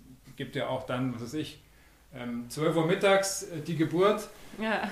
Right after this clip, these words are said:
Speaker 1: und dann, äh, in der Klinik grad nichts los und dann hat man da die, die super Rundumbetreuung, ne?
Speaker 2: Ja.
Speaker 1: Ähm, vielleicht noch eine Hebammschülerin dabei und dann zwei Ärzte und, äh, ja,
Speaker 2: Ja.
Speaker 1: wunderbar.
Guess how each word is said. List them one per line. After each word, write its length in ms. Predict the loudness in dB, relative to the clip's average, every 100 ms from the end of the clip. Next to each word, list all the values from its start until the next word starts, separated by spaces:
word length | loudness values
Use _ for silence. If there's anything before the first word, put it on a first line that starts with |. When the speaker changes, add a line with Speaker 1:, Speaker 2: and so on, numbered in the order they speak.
| 0
Speaker 1:
und 180 | 4
dann, 320 | 6 6 4 0
äh, 160 | -6
in 180 | -6 -2
der 80 | -2
Klinik 500 | 0 0 0 -2 -2
grad 220 | 0 2
nichts 180 | 0 2
los 320 | 4 4 4
und 60 | -2
dann 100 | -2
hat 140 | -2
man 100 | 0
da 140 | 2
die, 180 | 2 2
die 160 | 0 -2
super 520 | -4 0 2 2 -2
Rundumbetreuung, 800 | -4 -4 -2 -2 -4 -4 -6 -6
ne? 160 | -6 -6 -4
Speaker 2:
Ja. 240 | -4 -4 -8 -16 -14 -6
Speaker 1:
Ähm, 360 | -2 0 0 -2
vielleicht 240 | -2 -2 -2
noch 80 |
eine 80 | 2
Hebammschülerin 680 | 4 6 4 4 4 4 4
dabei 500 | 4 6 8 8 6
und 200 | 4 -2
dann 160 | -4 -4
zwei 180 | -4
Ärzte 540 | 0 0 0 0 2 2
und, 360 | 0 -2 -4 -10
äh, 640 | -12 -12 -16 -18 _ -8
ja, 260 | -6 -6 -2
Speaker 2:
Ja. 100 | 0
Speaker 1:
wunderbar. 460 | 2 4 2 0 -6